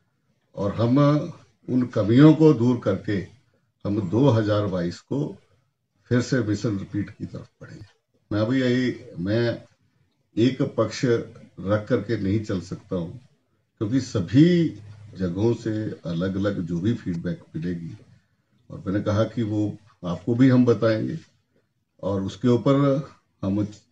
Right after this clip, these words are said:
चिंतन भी करेंगे। अगर हमारी बीच में हमारी कमियां रही हैं तो हम उन कमियों को भी, ठाकुंडी जो सोलन जिला में है और एक लुथान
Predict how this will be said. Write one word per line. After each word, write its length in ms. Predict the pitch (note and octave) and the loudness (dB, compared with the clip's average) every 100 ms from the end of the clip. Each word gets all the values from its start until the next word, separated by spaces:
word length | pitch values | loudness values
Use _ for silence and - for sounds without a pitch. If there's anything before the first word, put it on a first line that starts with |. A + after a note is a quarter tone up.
| _ _ _ - | _ _ _ -4
चिंतन 340 | G2 A2+ C3 | -2 2 2
भी 160 | B2+ C3 | 4 4
करेंगे। 440 | C3 A#2+ B2 D3 F#2+ - - | 4 0 0 -4 -8 -10 -10
अगर 200 | E2+ G#2 | -6 -4
हमारी 380 | G2 F2 F#2+ A#2+ | -4 -2 0 0
बीच 340 | G2+ G#2+ - - | 0 -4 -4 -2
में 240 | A2+ A2 | -2 -2
हमारी 360 | G2+ E2+ F2+ G#2 | -4 -6 -4 -4
कमियां 460 | G2 F#2+ F#2+ G#2+ A2 | -4 -4 0 0 0
रही 280 | F2 E2+ A2+ | -2 -2 -2
हैं 180 | F2+ E2+ - _ _ _ _ | -2 -6 -10 _ _ _ _
तो 40 | F#2+ | -6
हम 120 | G#2 | -4
उन 80 | G#2 | -4
कमियों 360 | G#2+ G2 G#2 | 0 2 2
को 120 | G#2 | 0
भी, 120 | F2+ F#2 | -4 -4
ठाकुंडी 600 | A2+ A2+ A#2 A#2+ B2+ - - - _ _ _ _ _ | -4 -4 -4 -4 -4 -6 -10 -20 _ _ _ _ _
जो 420 | A#2 G2 F#2+ G2+ - | -10 -8 -6 -8 -10
सोलन 400 | - F#2+ A#2+ A2 | -8 -4 -2 -2
जिला 240 | A2 A#2 | -2 -2
में 160 | A2+ G#2+ | -2 -4
है 220 | G#2+ - - - _ _ _ _ - | -6 -10 -20 -20 _ _ _ _ -16
और 160 | G#2 G#2+ | -6 -4
एक 200 | G#2 - | -4 -2
लुथान 880 | A#2 A2 G#2+ F#2+ F2 - A2+ A2+ A2+ | -2 -2 -4 -8 -8 -4 -2 -2 -4